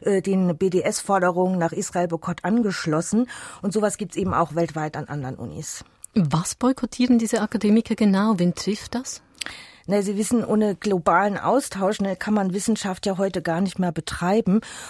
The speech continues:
Speaker 1: Und sowas trifft dann Israel als Hightech-Forschungsstandort natürlich besonders hart. Nun ist es aber ausgerechnet so, dass grad die Uni-Dozentinnen und Dozenten eher links sind, also Anti-Netanyahu, Anti-Siedlungspolitik sind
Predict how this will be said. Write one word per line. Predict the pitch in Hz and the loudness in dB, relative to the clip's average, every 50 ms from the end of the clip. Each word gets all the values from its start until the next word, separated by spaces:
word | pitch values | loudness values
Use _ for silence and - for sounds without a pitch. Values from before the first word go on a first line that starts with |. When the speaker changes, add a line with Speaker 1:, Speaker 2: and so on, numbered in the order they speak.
| - | -6
Speaker 1:
Und | - - 202 | -2 -2 0
sowas | 180 208 196 202 196 | 2 2 2 2 0
trifft | - - 226 226 - - | 0 0 0 0 0 0
dann | 214 202 196 190 | 0 0 0 0
Israel | 180 - - - 220 214 - - 214 156 196 190 | -2 -4 -2 -2 -4 -2 -2 0 0 0 0 0
als | - 147 175 - - - - - | 0 0 -2 -2 -4 -6 -4 -2
Hightech-Forschungsstandort | 175 202 226 - - - 220 180 - - - - - 196 180 220 214 - 220 208 185 - - - - 165 190 220 - - - 165 175 190 - - | -2 -2 -2 -2 -2 -4 -4 -4 -4 -8 -10 -6 -2 0 0 0 0 0 0 -2 -2 -4 -4 -2 0 0 0 0 0 -2 -2 -2 -2 -2 -4 -4
natürlich | 202 185 - - 190 165 180 - - | -6 -4 -4 -4 -6 -6 -6 -8 -8
besonders | - 156 - 160 175 180 160 151 - - - | -8 -4 -2 0 0 0 -2 -2 -4 -6 -4
hart. | 165 175 175 151 139 - - - - - - - - - - - - | -2 0 0 0 0 -2 -8 -16 -16 -16 -16 -16 -16 -16 -16 -8 -2
Nun | - 208 214 | 0 2 2
ist | 226 240 240 | 2 2 0
es | 226 - | 0 0
aber | 226 202 190 185 123 | 0 2 2 2 2
ausgerechnet | 160 214 220 - - 190 208 214 202 - 196 175 | 2 0 0 -2 -2 -2 0 0 0 -2 -4 -4
so, | - - 208 247 247 | -2 0 2 2 2
dass | 190 190 180 | 2 0 -2
grad | - - - 185 214 226 - | -4 -4 -2 0 0 0 0
die | 208 190 - | -4 -2 0
Uni-Dozentinnen | 233 254 302 320 247 180 180 165 - - 202 180 180 175 - 185 165 170 147 | 2 4 4 4 4 2 0 -2 0 0 0 2 2 2 2 2 2 2 2
und | 160 165 151 | 0 0 0
Dozenten | 156 156 - - 185 160 165 175 156 165 175 | -2 -4 -2 -2 0 0 0 0 0 -2 -4
eher | - 208 202 196 180 175 | -2 0 0 2 4 4
links | 180 175 220 247 240 - - - | 4 6 6 4 4 2 0 0
sind, | - 151 143 143 131 | 0 2 2 0 0
also | - 139 175 - 190 | -2 -2 -2 0 2
Anti-Netanyahu, | - 180 226 220 - 233 190 185 175 175 175 - - 175 185 180 - 185 160 170 160 165 156 151 151 160 151 | 2 2 2 2 2 2 2 4 4 2 2 2 0 0 0 2 2 2 2 2 2 2 2 2 0 0 0
Anti-Siedlungspolitik | 143 - 160 202 226 220 226 196 151 190 185 151 151 151 151 - - - 170 156 147 151 - - 165 - | 0 2 2 0 0 0 -2 -2 -2 -2 -4 -2 -2 -2 -4 -4 -2 -2 -2 -2 -2 -4 -4 -6 -6 -6
sind | - - 170 170 196 220 | -4 0 2 2 2 0